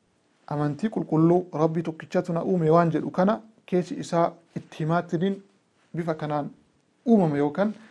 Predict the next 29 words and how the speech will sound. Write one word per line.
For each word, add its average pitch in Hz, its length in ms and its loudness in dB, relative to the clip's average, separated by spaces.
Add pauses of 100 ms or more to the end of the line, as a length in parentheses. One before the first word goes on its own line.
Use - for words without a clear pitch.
(200)
duniyaa 170 260 4
kanarratti 170 360 0
baha 139 240 0
jechuu, 139 320 -6 (340)
dhalata. 170 320 4 (1600)
فأبواه 156 600 4
يحيد-، 156 480 -2 (380)
يحودان-، 160 640 4 (220)
يحودانه 170 840 0
أو 208 120 4
ينصرانه 160 540 0
أو 160 140 -4
مجسانه. 139 500 -6
Yookaan 165 300 -4
abbaa 147 340 -6
isaatu 190 500 -4 (340)
eega 143 240 -8
inni 165 200 -2
guddatee 139 420 -8
booda 165 320 -4 (340)
abbaan 156 380 -2
isaa 156 280 -4
fakkeenyaaf 143 580 -6
yoo 165 300 0 (300)
kiristaana 160 460 -4
ta'an, 165 280 -8
kiristaana 143 460 -12
isaan 156 260 -6
godha-, 156 220 -10